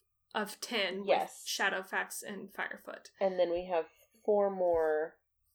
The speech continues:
Speaker 2: that kind of fill in the gaps. From left to right, we have, uh, another, like, white or gray Dapple.
Speaker 1: Mm-hmm. Let's, let's do, let's do them in sets of two, 'cause that's kind of when they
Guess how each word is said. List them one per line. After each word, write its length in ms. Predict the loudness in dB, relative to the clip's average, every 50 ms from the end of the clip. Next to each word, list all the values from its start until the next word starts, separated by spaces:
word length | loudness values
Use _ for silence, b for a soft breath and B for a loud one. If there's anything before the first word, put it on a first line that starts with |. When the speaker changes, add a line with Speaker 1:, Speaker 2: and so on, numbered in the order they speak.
| _ _ 0
Speaker 2:
that 220 | 2 2 2 0 -4 _ _ _ _ _ _ _ _ _ -12 -6
kind 120 | -4 -4 -4
of 80 | -4 -4 -2
fill 180 | -2 -2 -2
in 100 | -2 -4
the 80 | -6 -6
gaps. 560 | -4 -2 -2 0 -2 -4 -6 -10 -20 -20 -20 _ _ _ -20 -10 _
From 180 | -4 -2 -2 -2
left 240 | -4 -4 -4 -8 -12
to 60 | -4 0
right, 260 | 2 2 2 2 0 -4 -8
we 160 | -8 -8 -6
have, 300 | -4 -2 -2 -2 -2 -2
uh, 640 | -2 -2 0 0 -2 -2 -2 0 0 0 -2 -4 -4 -4
another, 440 | -4 -4 -2 -2 -2 -2 -2 -2 0
like, 300 | 0 -2 -2 -4 -4 -4
white 220 | -4 -4 -2 -4
or 120 | -4 -8 -6
gray 920 | -4 -2 0 0 0 0 0 -2 -4 -4 -6 -8 -8 -8 -8 -8 -8 -6 -4
Dapple. 640 | -4 -4 -4 -2 -2 -2 0 2 2 2 2 0 0
Speaker 1:
Mm-hmm. 160 | -4 -6 -8 -8 -12 _ _ _ _ _ 6
Let's, 320 | 6 6 6 6 -2 0
let's 260 | 2 2 2 4 6
do, 160 | 8 8 8 8
let's 220 | 8 4 4 4
do 100 | 0 2
them 140 | 2 2 2
in 100 | 0 0
sets 200 | 0 0 -2 -2
of 100 | -4 -6
two, 240 | -6 -6 -6 -6 -6
'cause 160 | -4 -4 0
that's 180 | 0 0 0 0
kind 180 | -2 -2 -2
of 140 | -2 -2 -4 -12
when 440 | -10 -4 -2 -2 0 0 -2 -4 -4
they 500 | -2 -4 -4 -4 -4 -6 -6 -8 -10